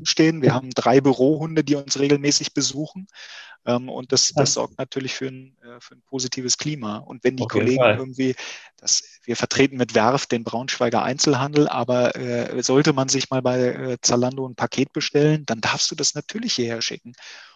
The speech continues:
Speaker 1: Und da-, das ist dann schon bei großen Unternehmen nicht immer so easy, dass die
Speaker 2: Mhm.
Speaker 1: Poststelle dann mit privaten Paketen von, von Zalando umgehen kann. Und ich glaube, es sind genau diese Punkte, wo du versuchst, jeden Tag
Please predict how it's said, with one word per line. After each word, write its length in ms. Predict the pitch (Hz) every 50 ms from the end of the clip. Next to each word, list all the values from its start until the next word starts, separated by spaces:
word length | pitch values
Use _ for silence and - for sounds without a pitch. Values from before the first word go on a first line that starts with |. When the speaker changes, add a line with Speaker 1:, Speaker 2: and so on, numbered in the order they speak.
| _ _
Speaker 1:
Und 200 | - 160 151 156 - _ _ _ _ _
da-, 120 | - 143 151 -
das 220 | 170 - - -
ist 180 | - 214 - -
dann 120 | 180 165
schon 180 | - - 160 147
bei 140 | 135 135 127
großen 420 | - - - 131 156 180 - 185
Unternehmen 480 | 180 175 160 151 151 147 147 156 156 151
nicht 240 | 151 160 151 - -
immer 220 | 214 214 220 175
so 160 | 135 123 120
easy, 420 | - - 120 120 113 110 113 113 113
dass 160 | 120 120 101
die 100 | 101 104
Speaker 2:
Mhm. 60 | 104
Speaker 1:
Poststelle 520 | 107 110 151 143 - - - 147 147 143
dann 280 | 131 131 135 143 139 -
mit 180 | - 147 139 -
privaten 440 | - - 139 123 127 139 135 175 -
Paketen 400 | - - - - - - - 139
von, 320 | - - 139 139 135 -
von 180 | - - 135 131
Zalando 440 | - - 127 127 139 156 160 139 123
umgehen 500 | - - 117 113 110 110 107 107 110 107
kann. 180 | - 120 117
Und 120 | 117 117 117
ich 80 | -
glaube, 180 | - 127 127 131
es 60 | 135
sind 100 | 143 131
genau 300 | - 135 123 123 131 147
diese 240 | 139 143 135 131 -
Punkte, 420 | - - 151 156 147 - 131 120
wo 60 | 127
du 80 | 123 123
versuchst, 640 | - - - 120 113 - 131 160 185 - - - -
jeden 260 | 131 135 151 156 147
Tag 400 | - - 127 123 143 175 - -